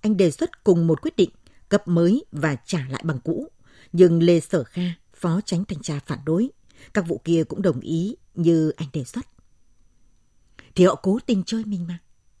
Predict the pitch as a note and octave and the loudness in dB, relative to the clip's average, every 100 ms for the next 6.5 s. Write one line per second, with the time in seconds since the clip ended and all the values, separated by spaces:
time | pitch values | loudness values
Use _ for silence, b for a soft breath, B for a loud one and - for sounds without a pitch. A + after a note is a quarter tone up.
0 | _ _ _ _ _ - D#3 D3 C3 G#3 | _ _ _ _ _ -4 0 2 2 -2
1 | - - D#3+ C4+ - - F3 E3+ C#3+ E3 | -4 -6 -6 -8 -14 -4 -2 -2 -2 -2
2 | A#3 - A#2+ - D#3+ D#3 C3+ D3 - E3 | -2 -4 -8 -6 -6 -4 -2 -2 -4 -8
3 | E3 - _ _ _ _ _ _ _ _ | -14 -18 _ _ _ _ _ _ _ _
4 | _ _ _ _ _ _ _ - G3 D#3 | _ _ _ _ _ _ _ -4 0 0
5 | C#3+ D3+ - _ _ _ _ _ - F#3+ | 0 -4 -4 _ _ _ _ _ -10 -8
6 | F3 G3 F#3+ D3+ - | -6 -8 -10 -12 -12